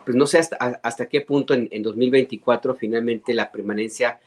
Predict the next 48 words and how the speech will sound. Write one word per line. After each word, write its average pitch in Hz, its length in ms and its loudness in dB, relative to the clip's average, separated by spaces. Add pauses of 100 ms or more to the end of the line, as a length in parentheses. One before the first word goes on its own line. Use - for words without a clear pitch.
(220)
de 110 340 2
Mario 117 300 2
Delgado 113 580 0
efectivamente 110 800 -4
sirva 120 560 -2
para 101 180 -4
tranquilizar 101 680 -6
las, 110 320 -4 (340)
las 101 200 -4
aguas 107 340 0
al 95 120 -4
interior 95 380 -6
de 107 140 -2
Morena 101 340 -4
y 110 60 0
los 101 320 -4
que, 95 140 -8
lo 92 180 -16
que - 100 -8
va 104 80 2
a - 20 2
venir 110 240 0
con 110 160 0
la, 98 200 -4 (360)
la 101 80 0
lucha 120 240 2
de 113 60 6
los 104 140 -2
grupos 113 360 -4
que - 100 -8
van 104 220 -2
a 110 140 -4
buscar 107 280 -6
la 110 140 -2
candidatura. 107 640 -2 (280)
Ahora, 127 380 4 (100)
también 117 340 0
es 156 120 0
cierto, 135 520 0 (100)
y 113 100 -6
eso 113 100 -8
también 110 300 -4
hay 110 100 -4
que 101 420 -6
de-, 101 240 -10
reconocerlo, 104 920 -2
eh, 90 40 -14
Julio, 127 460 2